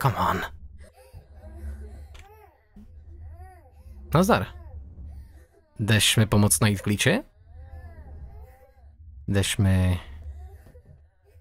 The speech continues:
Jdeš mi pomoct najít klíče? Jdeš mi pomoct najít klíče? Ne? Tak ne. Televize. Ta byla dole, že jo?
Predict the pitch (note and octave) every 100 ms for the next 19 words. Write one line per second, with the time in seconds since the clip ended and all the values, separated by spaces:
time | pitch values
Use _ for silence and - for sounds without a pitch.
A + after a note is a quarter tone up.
0 | - - G#2 G2 G2 - G2 F#2+ - G2
1 | B2+ G3+ - - - - - _ _ -
2 | - - - - - - - - - -
3 | G2 G2 G2 F#2+ G2+ G2+ - G2+ B2+ G#3+
4 | - - - - - - - - - -
5 | _ - - - - - - G2+ G#3+ -
6 | - - - D3 - C3 E3+ - _ _
7 | - - - - D3+ D#3+ A2+ F2+ E2+ -
8 | - - - - - C3 C3+ C3+ G2+ A2
9 | G#2